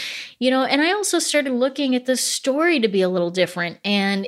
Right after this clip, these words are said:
if I took a break, maybe that wasn't a bad thing. If I wanted to kind of just chill out in the afternoon,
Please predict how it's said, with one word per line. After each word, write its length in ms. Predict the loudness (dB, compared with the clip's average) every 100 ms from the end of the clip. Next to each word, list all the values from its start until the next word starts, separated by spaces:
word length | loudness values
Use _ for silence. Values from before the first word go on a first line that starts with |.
| 0
if 240 | 0 2
I 80 | 0
took 400 | 0 0 0 2
a 60 | 0
break, 680 | 0 0 2 2 0 -4 -4
maybe 520 | 0 2 2 2 2
that 200 | 2 0
wasn't 400 | 0 2 0 0
a 60 | 0
bad 340 | 2 0 0
thing. 320 | 0 2 0
If 220 | -4 -4 -2
I 100 | 0
wanted 380 | 2 2 2
to 100 | -2
kind 240 | -2 0 2
of 80 | 2
just 300 | -2 -4 -2
chill 260 | 0 2
out 340 | 4 2 2 0
in 140 | 0
the 140 | 0
afternoon, 800 | 0 -2 -2 0 2 2 0 -4